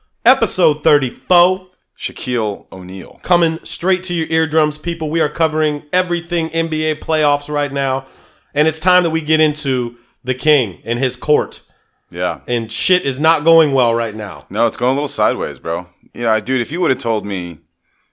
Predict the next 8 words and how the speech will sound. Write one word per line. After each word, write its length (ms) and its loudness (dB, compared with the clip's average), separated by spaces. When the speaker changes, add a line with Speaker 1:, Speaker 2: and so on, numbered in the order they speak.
Speaker 2:
what, 340 -8
two 160 -6
months 300 -6
ago 300 -2
that 160 -8
the 60 -10
Boston 380 -2
Celtics 760 -8